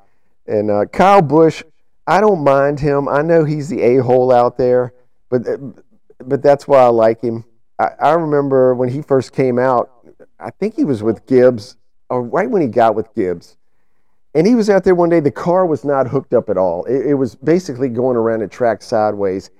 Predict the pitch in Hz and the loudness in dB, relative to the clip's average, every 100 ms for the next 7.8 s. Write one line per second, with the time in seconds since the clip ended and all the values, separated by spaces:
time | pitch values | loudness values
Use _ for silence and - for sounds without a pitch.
0 | - 123 120 185 165 147 131 120 113 107 | -6 -4 -2 -2 -2 -2 0 0 0 -4
1 | - 110 107 92 - _ _ - 175 220 | -4 -4 -2 -6 -12 _ _ -4 -4 -4
2 | - _ - 240 - 190 220 214 196 - | -8 _ -4 -4 -2 -2 2 4 4 2
3 | 180 - 165 160 160 147 143 143 123 120 | 2 4 2 2 2 2 4 4 4 0
4 | - 143 135 135 135 226 254 196 190 160 | -2 -4 -2 -2 -4 -4 -2 -2 2 2
5 | - _ _ _ 151 175 254 247 185 180 | 0 _ _ _ 0 0 2 4 4 2
6 | 185 170 - 170 151 151 151 117 156 139 | 2 -2 2 0 2 0 -2 -2 -2 -2
7 | 127 - 139 127 117 107 120 101 | -2 -2 0 2 2 -2 -6 -6